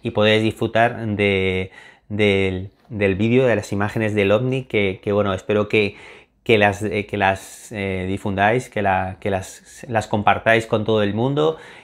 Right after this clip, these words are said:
y por supuesto para que todo el mundo me siga, se suscriba a mi canal y, y nada, y me sigáis en, en vídeos nuevos, eh, relacionados,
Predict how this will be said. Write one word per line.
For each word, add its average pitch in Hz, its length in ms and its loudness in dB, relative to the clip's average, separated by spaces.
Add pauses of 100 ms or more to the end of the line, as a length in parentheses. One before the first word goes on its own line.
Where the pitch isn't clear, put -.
(140)
y 107 380 0
por 107 100 -2
supuesto 113 400 -2
para 110 180 4
que 101 100 0
todo 117 160 2
el 113 60 0
mundo 113 260 -2
me 101 100 -2
siga, 127 380 0
se 110 120 -2
suscriba 107 440 -2
a 101 40 0
mi 101 120 -4
canal 123 460 0 (440)
y, 113 720 0
y 113 160 -4
nada, 110 380 2
y 101 160 0
me 98 100 -2
sigáis 104 400 -2
en, 104 220 -2
en 101 200 -2
vídeos 110 440 0
nuevos, 117 600 2
eh, 101 480 0
relacionados, 104 800 0